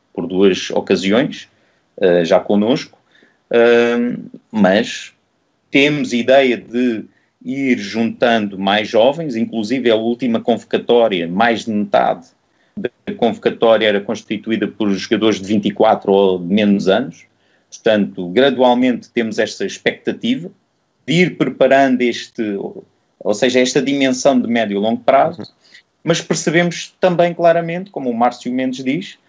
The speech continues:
Speaker 1: que temos muitos jogadores de potencial na diáspora e que, no imediato,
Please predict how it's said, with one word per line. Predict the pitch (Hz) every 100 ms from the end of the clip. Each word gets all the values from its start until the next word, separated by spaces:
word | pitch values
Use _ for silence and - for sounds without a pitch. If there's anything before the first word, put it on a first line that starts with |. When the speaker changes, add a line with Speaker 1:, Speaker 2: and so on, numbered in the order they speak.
| _ _ _
Speaker 1:
que | -
temos | 170 139 117 117 117
muitos | 123 135 175 190 156 - _ 127 107
jogadores | 107 127 131 120
de | 98
potencial | - 123 - 123 - 123 123 113
na | 104
diáspora | 101 104 110 - - - 147 - _ _ _ _ _ _ -
e | 160 143
que, | 131 165 165 175 175 _ _
no | 139 156 175
imediato, | 170 156 147 127 131 143 - _ -